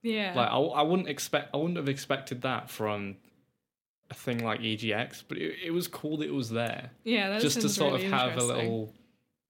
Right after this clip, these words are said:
Speaker 2: break from the actual show.
Speaker 1: Get away from the queues a bit as well. <laughs>
Speaker 2: Yeah, I mean, it w-, there was also, like, stuff like, um,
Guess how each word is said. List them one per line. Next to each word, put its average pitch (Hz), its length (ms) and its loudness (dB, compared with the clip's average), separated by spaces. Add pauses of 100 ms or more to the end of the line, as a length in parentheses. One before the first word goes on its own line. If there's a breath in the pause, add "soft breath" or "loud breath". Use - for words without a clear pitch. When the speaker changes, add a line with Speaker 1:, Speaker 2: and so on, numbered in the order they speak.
(180)
Speaker 2:
break 117 460 -2
from 104 360 -4
the 104 100 -4
actual - 380 -8
show. - 400 -4 (720 loud breath)
Speaker 1:
Get 175 100 -4
away 170 200 0
from 170 180 -10
the 160 60 -10
queues 175 480 -2
a - 60 0
bit 170 280 6
as 196 140 4
well. - 600 4
<laughs> - 20 -4
Speaker 2:
Yeah, 165 540 8
I 160 60 0
mean, 196 240 2 (240)
it 208 60 6
w-, 202 260 4
there 185 120 6
was 185 140 6
also, 214 260 4
like, 160 220 4
stuff - 300 -2
like, 127 340 2
um, 110 520 0